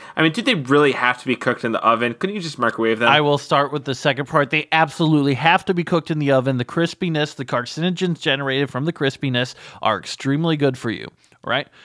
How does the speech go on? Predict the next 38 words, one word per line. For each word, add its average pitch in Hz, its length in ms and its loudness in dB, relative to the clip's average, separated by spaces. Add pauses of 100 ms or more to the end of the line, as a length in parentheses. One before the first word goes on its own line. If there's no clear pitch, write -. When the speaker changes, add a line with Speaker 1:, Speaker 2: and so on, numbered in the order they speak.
(120)
Speaker 2:
You 131 140 -2
get 160 160 0
the 160 60 2
pepperoni 185 720 2
pizza 180 300 -2
rolls, 131 460 4
you 120 80 -2
cook 131 200 -6
thirty-five 156 640 0
of 147 140 -6
them, 147 400 0 (400)
you 104 160 -6
put 185 260 0
it 285 100 2
in 262 120 -2
the 240 100 2
oven, 202 300 4
and 113 120 -6
it 123 40 -2
has 165 240 0
to - 40 -20
be, 151 140 2
if 117 180 0
you 120 80 -4
do 120 120 0
it 160 40 4
in 180 40 -2
the 208 80 -2
microwave, 196 420 0
they're 160 80 0
gonna 147 140 -2
be 139 100 -2
chewy, 151 640 0
and 127 140 -6
then 160 140 -2
it's - 80 -12
not 170 120 -2
gonna 170 160 -2